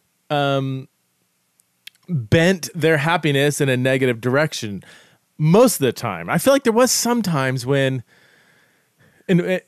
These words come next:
you know, <sighs> music does a lot in, in movies, and some of the, well, music and the placement of scenes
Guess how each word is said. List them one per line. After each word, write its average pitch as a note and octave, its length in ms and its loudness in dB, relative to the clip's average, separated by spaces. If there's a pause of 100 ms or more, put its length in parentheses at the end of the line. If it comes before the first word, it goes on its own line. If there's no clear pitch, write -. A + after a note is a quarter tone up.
you A3+ 180 -2
know, C3 360 2 (280)
<sighs> - 440 -12
music B3 420 4
does E3+ 180 4
a C#3+ 40 0
lot B2 520 -2 (500)
in, A#2+ 260 -4
in A#2+ 200 -4
movies, G#2 720 -2
and C#3 220 -4
some G#3+ 300 -2
of E3 220 -2
the, C3 460 0 (1160)
well, D3 220 0 (180)
music G#3+ 580 2
and F3+ 140 0
the D#3+ 60 2
placement E3+ 680 -2
of D3 160 -2
scenes F#2+ 840 -6